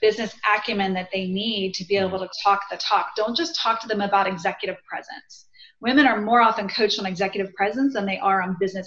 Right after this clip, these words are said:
Speaker 1: acumen.
Speaker 2: Mm.
Speaker 1: And so that's an easy one to change, right? And then also just questioning your unconscious biases. We all have them.
Speaker 2: Yep,
Speaker 1: What
Speaker 2: totally.
Speaker 1: are yours, right?
Speaker 2: No, absolutely. And, and I think that, you know,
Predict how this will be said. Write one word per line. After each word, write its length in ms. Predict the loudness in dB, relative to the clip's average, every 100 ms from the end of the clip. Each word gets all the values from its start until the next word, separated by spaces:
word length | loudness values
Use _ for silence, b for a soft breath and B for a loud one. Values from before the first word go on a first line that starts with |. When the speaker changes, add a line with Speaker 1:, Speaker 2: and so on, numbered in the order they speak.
| -8
Speaker 1:
acumen. 520 | -8 -8 -10 -10 -12 _
Speaker 2:
Mm. 220 | -12 -10 -4
Speaker 1:
And 340 | 0 0 -2
so 480 | -2 2 4 4 0 2
that's 240 | 2 0
an 160 | -4 -4
easy 320 | -4 -2 -4
one 160 | -4 -10
to 80 |
change, 460 | -8 -6 -8 -8 -6
right? 300 | -2 0 0
And 180 | -2 0
then 100 | 0
also 320 | 0 0 0
just 200 | -2 -4
questioning 560 | -2 0 2 0 -2 -2
your 260 | -2 0 -2
unconscious 540 | -6 -6 -8 -8 -8
biases. 640 | -4 -2 -2 -2 -12 -12 -10
We 140 | -6
all 240 | 0 2 2
have 240 | 0 -2 -2 -6 -8
them. 140 | -6
Speaker 2:
Yep, 140 | -6 -8 _ _ _ -12
Speaker 1:
What 240 | -2 2 4
Speaker 2:
totally. 60 | 4
Speaker 1:
are 80 |
yours, 720 | 2 0 -2 -4 -8 -8 -10 -6
right? 280 | 0 0 0 -4 _ _ _ _ _ _ _ _ _ -14 -14 -16 _ _ _ _ _
Speaker 2:
No, 120 | -16 -12 -10
absolutely. 760 | -10 -12 -18 -16 -14 -14 -14 B B B B
And, 180 | -2 -2
and 200 | 0 0
I 100 | 0
think 280 | -4 -8 -2
that, 320 | 0 0 -2
you 80 | -4
know, 160 | -6